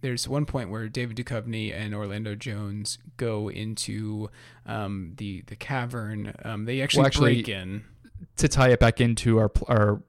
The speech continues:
Speaker 2: abandoned plot synopsis,
Speaker 1: <laughs>
Speaker 2: this, this happens after the Sarah Silverman scene.
Speaker 1: Yeah.
Speaker 2: They keep getting reports of monsters all over town.
Speaker 1: Mm-hmm.
Speaker 2: And so because they seem to be spreading, they break back into the cavern.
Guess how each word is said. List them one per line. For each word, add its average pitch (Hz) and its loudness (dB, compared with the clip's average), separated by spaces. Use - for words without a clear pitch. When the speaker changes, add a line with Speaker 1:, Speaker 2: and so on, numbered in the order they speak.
Speaker 2:
abandoned 110 2
plot 107 0
synopsis, - 4
Speaker 1:
<laughs> - -
Speaker 2:
this, 143 8
this 151 8
happens 127 8
after 117 8
the 120 4
Sarah 113 4
Silverman 110 4
scene. 104 -4
Speaker 1:
Yeah. 101 -2
Speaker 2:
They 131 6
keep 143 4
getting 123 4
reports 117 4
of 104 2
monsters 110 0
all 107 2
over 104 0
town. 110 0
Speaker 1:
Mm-hmm. 120 0
Speaker 2:
And 131 -2
so 110 2
because 113 6
they 123 2
seem 113 -2
to 107 -4
be 110 -2
spreading, 110 0
they 117 -2
break 110 0
back 104 -4
into 101 -6
the - -6
cavern. 113 -8